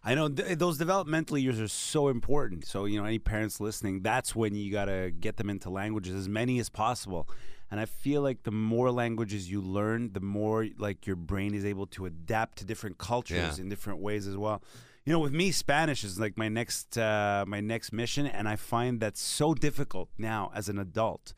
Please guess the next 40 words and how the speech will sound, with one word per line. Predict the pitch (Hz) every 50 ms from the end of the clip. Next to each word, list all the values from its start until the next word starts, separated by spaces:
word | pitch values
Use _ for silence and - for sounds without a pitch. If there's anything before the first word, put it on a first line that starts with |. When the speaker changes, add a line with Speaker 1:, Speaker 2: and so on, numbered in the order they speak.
| - - - -
Speaker 1:
even | 170 170 175 165 165 151 139
though | 135 123 123
I | 117
know | 113 117 107 98
French | - - - 110 104 101 98 95 92
and | 95 90
Speaker 2:
Yeah. | 82 78
Speaker 1:
they're | 73 90
very | 107 110 110 107
close. | - - - 110 113 135 160 - 87
Speaker 2:
Romance | 92 87 85 85 82 78 -
languages. | 87 80 78 76 76 76 76 78 98
Speaker 1:
Yeah, | 127 156 175 175 139
there's, | 107 113 113 110 - -
it's | - 120 - -
so | - - - - - 156 165 170
difficult, | 135 120 151 160 139 160 120 - 95 85 78 - -
you | 92 87
know, | 95 107 120 117
to, | - 110 104 98 95
to | - - 101 95
learn | 101 107 110 113 113 113
a | 107
new | 104 104 104 98
language. | 98 101 117 120 101 87 80 82 -
Speaker 2:
So, | - 143 123 110 - -
so | - - 131
you | 113 110 113
performed | - 107 - - 139 139 147 170 170
in | 147
France | - - 127 104 92 90 85 -
for | - 92 82
a | 78
year. | 73 73 76 73 69 - -
Have | 110 117 104
you | 113 113 117
ever | 117 127 120
performed | - 120 107 - 127 117 117 107
in | 104 78
India? | 80 113 123 139 151 165 175